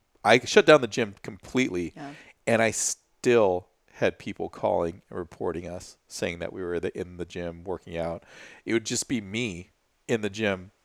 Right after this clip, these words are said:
Speaker 1: fixing stuff. And I would get peop-, uh, the cops would show up and be like, "We got a call that you were running classes." I'm like,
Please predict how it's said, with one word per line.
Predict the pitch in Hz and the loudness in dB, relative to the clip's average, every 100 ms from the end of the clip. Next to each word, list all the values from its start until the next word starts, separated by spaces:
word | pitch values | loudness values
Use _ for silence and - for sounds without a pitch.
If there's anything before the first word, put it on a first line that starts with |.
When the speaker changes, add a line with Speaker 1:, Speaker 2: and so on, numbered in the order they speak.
| - _ | -20 _
Speaker 1:
fixing | - 135 - 87 | -2 -2 -2 -8
stuff. | - 87 - - - _ _ _ - | -6 -6 -6 -12 -20 _ _ _ -4
And | 95 | 0
I | 95 | 2
would | 95 98 | 0 -2
get | 98 | -4
peop-, | - 101 _ - | -6 -10 _ -6
uh, | 98 | -4
the | 95 | -2
cops | - 117 101 | 4 4 4
would | 95 | -4
show | - 101 90 | -4 -2 -2
up | - | -4
and | 90 | -4
be | 87 | -2
like, | 82 | -2
"We | 95 | -6
got | 98 98 | -2 0
a | 98 | 0
call | - 131 120 101 - _ | -2 0 0 -2 -8 _
that | - 101 98 | -8 -6 -8
you | 87 87 | -10 -12
were | 90 92 90 98 _ - - - | -8 -4 -6 -8 _ -20 -18 -6
running | 87 98 | -6 -6
classes." | - 117 113 90 95 | -2 0 0 -4 -10
I'm | 90 | -10
like, | 92 | -12